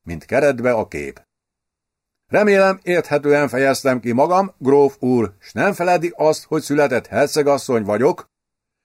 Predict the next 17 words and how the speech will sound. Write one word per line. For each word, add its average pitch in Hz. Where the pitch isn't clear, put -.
s -
mi 131
következik 190
ebből? 85
Hogy 123
én 185
semmi 180
esetre 156
sem 147
kompromittálhatom 151
magamat 139
provinciális, 123
értsd, 143
magyar 143
honi, 123
körülmények 180
által, 139